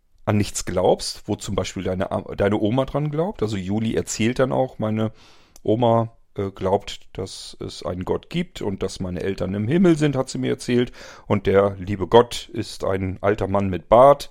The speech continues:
und da könne sie nichts mit anfangen. Es gibt ja ganz viele, denen das ganz genauso geht und das kann ich ehrlich gesagt offen gestanden auch gut verstehen.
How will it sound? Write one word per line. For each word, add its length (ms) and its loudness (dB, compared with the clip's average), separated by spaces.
und 160 2
da 60 12
könne 300 6
sie 160 2
nichts 280 2
mit 140 0
anfangen. 500 -6
Es 140 -4
gibt 180 4
ja 60 10
ganz 220 6
viele, 420 8
denen 240 6
das 160 2
ganz 240 4
genauso 460 0
geht 220 -8
und 100 0
das 320 -8
kann 160 0
ich 160 -4
ehrlich 220 -2
gesagt 340 -6
offen 160 -6
gestanden 340 -8
auch 100 -14
gut 140 -10
verstehen. 480 -12